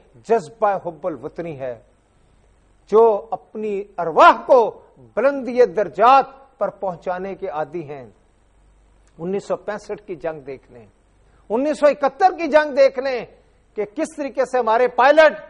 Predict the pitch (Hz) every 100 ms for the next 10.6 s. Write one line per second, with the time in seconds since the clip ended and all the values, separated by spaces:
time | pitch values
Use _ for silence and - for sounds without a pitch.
0 | - 220 240 233 214 196 202 202 - _
1 | - 208 185 196 - 190 - 196 156 156
2 | 131 _ _ _ 180 262 247 302 254 208
3 | 294 277 254 - 302 - 247 330 349 359
4 | 302 277 277 269 254 269 233 240 214 -
5 | _ 185 240 208 247 - 185 214 277 -
6 | 247 208 196 202 202 - 185 151 196 170
7 | 185 160 _ _ - 277 311 320 - 277
8 | 359 392 359 320 294 294 285 262 285 247
9 | 254 226 - _ _ 294 214 311 285 240
10 | 247 277 220 254 233